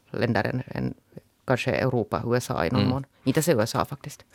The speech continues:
Speaker 2: Det finns en app som heter, jag har talat om den tidigare, heter Radio Garden. Och igår kväll sysslade med, det är alltså, det heter en karta eller en jordglob på skärmen. Och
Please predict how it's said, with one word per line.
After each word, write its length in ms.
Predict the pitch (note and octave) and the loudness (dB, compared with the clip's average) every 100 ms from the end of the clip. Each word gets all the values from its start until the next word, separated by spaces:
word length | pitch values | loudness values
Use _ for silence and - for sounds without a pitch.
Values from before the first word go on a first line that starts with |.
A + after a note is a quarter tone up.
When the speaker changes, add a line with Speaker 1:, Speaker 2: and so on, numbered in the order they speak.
| - | -4
Speaker 2:
Det 100 | - | 2
finns 200 | E3 E3 | 4 6
en 80 | E3 | 6
app 260 | E3 G3 - | 4 2 4
som 160 | B2 | 6
heter, 400 | G#2 G#2 A#2 G#2+ | 8 6 6 6
jag 100 | G#2+ A#2 | 6 6
har 60 | |
talat 200 | C3+ A2 | 8 6
om 60 | F#2+ | 6
den 100 | F#2+ | 4
tidigare, 260 | A2 G2 | 6 6
heter 240 | F#2 - G2 | 4 6 6
Radio 460 | A#2+ A#2 F#2+ F2+ | 8 6 6 2
Garden. 580 | G2+ A2 F2 - - - - - - | 6 6 6 2 -4 -6 -10 -10 -2
Och 80 | |
igår 200 | A#2 C3+ | 6 6
kväll 380 | B2 C#3 D#3 G#2 | 6 6 8 6
sysslade 340 | G2+ G2+ G2+ F#2+ | 4 2 4 4
med, 180 | G2+ | 4
det 100 | A#2+ | 8
är 60 | C3 | 8
alltså, 220 | A2 C3 A#2 - - - D#3+ - - | 6 0 -6 -14 -20 -16 -16 -14 -8
det 100 | - | -2
heter 520 | C#3+ - C3+ C3+ E3 E3+ | 0 2 2 4 6 6
en 200 | D3+ - - - G2+ G#2 A2+ _ _ _ _ - | 4 0 -10 -16 -14 -14 -16 _ _ _ _ 6
karta 500 | D3 A#2+ - - B2 | 8 8 2 4 6
eller 220 | C3 B2 | 8 8
en 120 | C3+ | 8
jordglob 600 | D3+ C#3 G#2+ A2+ A#2 C#3 - | 8 8 8 6 6 4 -6
på 100 | - | -6
skärmen. 440 | G2 F#2 G#2 C#3+ F3 - | 0 2 4 4 2 -4
Och 120 | - | -20